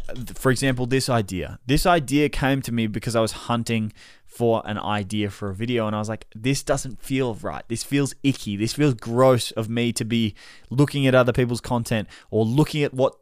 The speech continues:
has done well on YouTube or looking at what has done well for my podcast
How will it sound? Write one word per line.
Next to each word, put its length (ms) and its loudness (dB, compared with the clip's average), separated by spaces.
has 300 0
done 280 0
well 220 4
on 180 2
YouTube 440 2
or 80 2
looking 340 0
at 80 -8
what 220 0
has 160 -6
done 260 2
well 260 4
for 140 -14
my 160 0
podcast 680 2